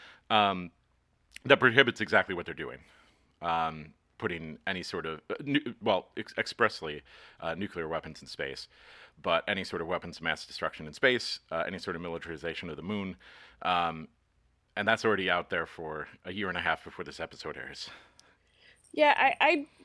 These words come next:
Speaker 2: the whole, that whole, like, section <laughs> of them talking about,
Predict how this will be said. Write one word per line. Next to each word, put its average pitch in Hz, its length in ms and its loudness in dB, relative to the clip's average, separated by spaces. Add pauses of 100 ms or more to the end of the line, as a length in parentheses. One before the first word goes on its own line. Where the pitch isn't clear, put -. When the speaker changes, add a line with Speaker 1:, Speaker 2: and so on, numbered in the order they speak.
Speaker 2:
the 311 140 10
whole, 349 480 4 (640)
that 330 240 6
whole, 269 420 4
like, 208 240 4 (340)
section 214 520 0
<laughs> 254 200 6
of 262 240 2
them 254 260 4
talking 254 520 0
about, 240 580 -4